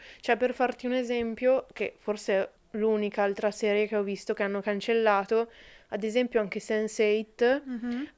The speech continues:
Speaker 1: anche quella aveva molto margine, avrebbero potuto farci tantissimo, ma l'hanno chiusa in fretta e ti accorgi proprio che ci sono dei buchi
Speaker 2: Sì, che
Speaker 1: di
Speaker 2: non
Speaker 1: trama.
Speaker 2: vengono
Speaker 1: Quello è ancora
Speaker 2: risolti.
Speaker 1: peggio.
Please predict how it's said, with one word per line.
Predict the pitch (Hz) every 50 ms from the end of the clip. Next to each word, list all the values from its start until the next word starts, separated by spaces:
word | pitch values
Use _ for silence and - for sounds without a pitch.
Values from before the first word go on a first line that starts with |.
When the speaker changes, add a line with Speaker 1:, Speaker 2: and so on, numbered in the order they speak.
| _ _
Speaker 1:
anche | 233 233 233 240 254
quella | 247 269 262 247 240 226 214 196
aveva | 190 202 214 208 214
molto | 214 208 214 214 220 - 254 226
margine, | 214 196 196 196 202 190 220 233
avrebbero | 226 202 190 190 185 196 196 196
potuto | - 220 208 - 226 214 226
farci | - 247 214 214 220 - 254 233
tantissimo, | - 240 240 233 226 - 226 208 - - - - 233 233 240 247 269 285 - - - - - - - _
ma | - 214 214
l'hanno | 226 226 226 233 233
chiusa | 233 - 240 233 233 240
in | 247 254
fretta | - - 247 233 226 214 - _ 262 240
e | 240 226
ti | - 262
accorgi | - - 240 208 202 190 196 202
proprio | 196 202 202 208 202 208 208
che | - -
ci | - 214 202
sono | - 208 202 196 190
dei | 196 196 190
buchi | 180 190 196 190 - - 208 202 208 202 202 202 202 202
Speaker 2:
Sì, | - 254
che | 233 220 220 214 208 -
Speaker 1:
di | - 220
Speaker 2:
non | 214
Speaker 1:
trama. | 220 214 214 208 202 202 202
Speaker 2:
vengono | 196 214 208 220 220 214 214
Speaker 1:
Quello | 214 294 370 453
è | -
ancora | 220 220 214 220 214 208
Speaker 2:
risolti. | 208 233
Speaker 1:
peggio. | 214 208 202 196 190 190 226 226 220 220